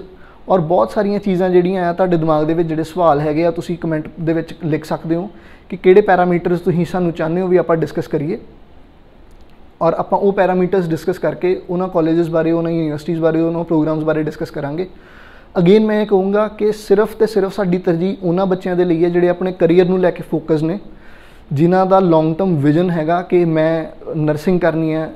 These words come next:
ਜਾਂ ਫਿਰ ਮੈਂ ਕਾਸਮੈਟੋਲੋਜੀ ਕਰਨੀ ਹੈ, ਜਾਂ ਉਹਨਾਂ ਨੇ, ਅ, ਪੈਟਰੋਕੈਮੀਕਲ ਇੰਜੀਨੀਅਰਿੰਗ ਦੇ ਵਿੱਚ ਜਾਣਾ, ਜਾਂ ਫਿਰ ਉਹਨਾਂ ਨੇ ਮੈਕਾਟ੍ਰੋਨਿਕਸ ਦੇ ਵਿੱਚ ਜਾਣਾ ਜਾਂ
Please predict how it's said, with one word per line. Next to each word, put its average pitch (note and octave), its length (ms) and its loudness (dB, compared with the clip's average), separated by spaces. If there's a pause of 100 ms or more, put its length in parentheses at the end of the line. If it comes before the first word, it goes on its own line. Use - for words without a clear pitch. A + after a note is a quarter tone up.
(160)
ਜਾਂ D3 180 0
ਫਿਰ D#3+ 200 -2
ਮੈਂ D#3 240 -2
ਕਾਸਮੈਟੋਲੋਜੀ D#3 640 -2
ਕਰਨੀ D#3 360 -2
ਹੈ, D#3 120 -6 (680)
ਜਾਂ F3+ 180 4
ਉਹਨਾਂ F#3+ 300 0
ਨੇ, G3 360 -2
ਅ, D#3+ 440 2 (540)
ਪੈਟਰੋਕੈਮੀਕਲ F#3 580 2
ਇੰਜੀਨੀਅਰਿੰਗ F3 440 0
ਦੇ F3 80 2
ਵਿੱਚ E3+ 140 -4
ਜਾਣਾ, D#3 400 -4 (840)
ਜਾਂ E3 180 4
ਫਿਰ E3+ 160 -2
ਉਹਨਾਂ F3 180 -2
ਨੇ F3 140 -2
ਮੈਕਾਟ੍ਰੋਨਿਕਸ E3+ 540 -2
ਦੇ F3 100 2
ਵਿੱਚ E3 160 -2
ਜਾਣਾ D3+ 240 -4
ਜਾਂ D#3 220 -2